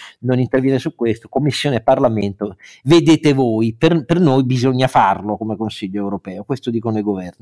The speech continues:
C'è poi la proposta, anche qui tutto da vedere, visto che il pool di acquisti energetici comuni dell'Unione Europea è di là da venire, anche qui si pensa a un consorzio europeo per l'infrastruttura dei chip,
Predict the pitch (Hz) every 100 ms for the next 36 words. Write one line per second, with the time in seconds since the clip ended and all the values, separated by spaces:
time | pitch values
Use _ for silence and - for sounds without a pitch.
0 | - _ - 185 - 160 147 127 143 175
1 | 160 - - 120 135 - 139 135 131 135
2 | 127 135 156 151 127 127 101 123 - 135
3 | 117 120 - 127 - 123 117 113 135 113
4 | 113 - 117 117 123 110 117 117 113 117
5 | 117 107 104 117 117 117 131 147 117 120
6 | 151 127 160 - 131 - - 120 - 123
7 | - 120 - 123 - 135 135 139 165 151
8 | 135 107 117 113 117 127 - 123 117 127
9 | - 147 -